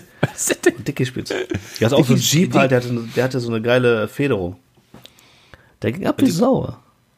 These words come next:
Speaker 1: Aber der, der konnte einfach nur, äh, der konnte einfach nur gut nachfedern. Weil es gab auch so Dinger, es gibt ja auch so ferngesteuerte Autos, aber die gab's damals schon. Da konntest du den Knopf drücken und dann ist da drunter halt irgendwie so, so eine Feder rausgefahren, dann sind die so gesprungen oder konnten sich so, konnten so
Speaker 2: Ach
Speaker 1: flippen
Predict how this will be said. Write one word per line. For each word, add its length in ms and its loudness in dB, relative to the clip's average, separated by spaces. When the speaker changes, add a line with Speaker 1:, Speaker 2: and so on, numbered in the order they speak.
Speaker 1:
Aber 140 2
der, 160 0
der 100 -2
konnte 260 0
einfach 200 0
nur, 320 2
äh, 240 0
der 100 -2
konnte 220 0
einfach 160 -2
nur 120 2
gut 180 2
nachfedern. 640 -2
Weil 100 -2
es 100 -6
gab 200 0
auch 60 -2
so 100 2
Dinger, 340 4
es 100 -2
gibt 160 -2
ja 60 2
auch 60 2
so 80 -4
ferngesteuerte 520 -4
Autos, 240 -4
aber 120 0
die 80 2
gab's 280 2
damals 260 2
schon. 120 -2
Da 60 -12
konntest 180 -2
du 40 0
den 100 2
Knopf 240 0
drücken 220 2
und 40 2
dann 140 2
ist 120 -6
da 40 0
drunter 360 2
halt 140 0
irgendwie 220 4
so, 180 0
so 80 -4
eine 80 0
Feder 260 0
rausgefahren, 520 -4
dann 80 0
sind 140 -2
die 60 -6
so 100 -4
gesprungen 440 -4
oder 220 -4
konnten 260 -2
sich 140 0
so, 160 -2
konnten 220 -6
so 100 -6
Speaker 2:
Ach 80 2
Speaker 1:
flippen 180 4